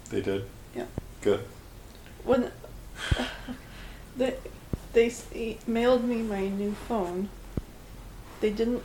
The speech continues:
Speaker 2: send me the box.
Speaker 1: To, like, return
Speaker 2: But
Speaker 1: her
Speaker 2: then I got
Speaker 1: phone.
Speaker 2: an email a few days later that was like, "You emailed,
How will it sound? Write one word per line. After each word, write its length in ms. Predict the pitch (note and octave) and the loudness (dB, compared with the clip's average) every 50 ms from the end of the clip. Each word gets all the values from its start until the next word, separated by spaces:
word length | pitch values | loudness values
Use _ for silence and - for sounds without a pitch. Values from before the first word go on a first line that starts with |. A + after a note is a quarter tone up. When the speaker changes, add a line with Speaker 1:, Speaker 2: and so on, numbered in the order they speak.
| - - | -6 -6
Speaker 2:
send 340 | - A#3 A3 A3 A3 A3 | -2 0 2 2 2 0
me 260 | G#3+ G#3 G#3 G#3 G#3 G#3 | 0 0 0 0 0 -2
the 140 | G3+ - | -2 -2
box. 680 | F#3+ G3 A3+ A3+ A3+ G#3 - - - - - - - - - - - - - - - - - - - - - - - - - - - - - | -2 2 2 4 4 2 0 -4 -10 -12 -12 -12 -12 -12 -12 -14 -14 -14 -16 -16 -16 -16 -16 -16 -16 -14 -14 -14 -14 -14 -14 -14 -14 -14 -8
Speaker 1:
To, 100 | - A#2 | -4 -2
like, 200 | G2 F2+ E2 - | 0 0 0 0
return 220 | G2 F2+ - - - A#3 - | -2 -2 0 6 6 8 8
Speaker 2:
But 20 | |
Speaker 1:
her 60 | - A#3 | 8 6
Speaker 2:
then 160 | A#3 A3+ A3+ | 6 6 6
I 120 | A3 G#3+ | 6 6
got 160 | G#3+ A3+ A3 A3 | 6 6 4 4
Speaker 1:
phone. 100 | A3 G#3+ | 4 2
Speaker 2:
an 100 | - - | 0 0
email 560 | A3+ A3+ A3 G#3+ G#3 G3+ G3+ A#3 - A3 - - - - - - | 0 2 2 4 4 4 6 6 4 2 2 -2 -10 -14 -14 -10
a 40 | - | -6
few 80 | G#3+ G#3 | -4 -2
days 220 | G#3 G#3 G#3 G#3 | -2 -2 -2 -2
later 220 | G#3 G3+ G3+ G3 F#3+ | -2 0 2 2 2
that 140 | G3 F#3 - | 2 2 0
was 180 | - G3+ - | -2 -4 -2
like, 220 | G3+ F#3 - - - - - - - - - - - - - - - - - - - - - | -2 -2 -2 -4 -10 -10 -10 -10 -8 -8 -10 -12 -10 -12 -12 -12 -12 -14 -14 -14 -14 -8 -4
"You 160 | A#3 C#4+ E4 - - | -2 -2 -2 -2 0
emailed, 520 | A3+ G#3+ G#3+ G#3+ A3+ B3 B3+ C4 C4 A#3+ | 0 0 2 4 4 4 4 2 0 -2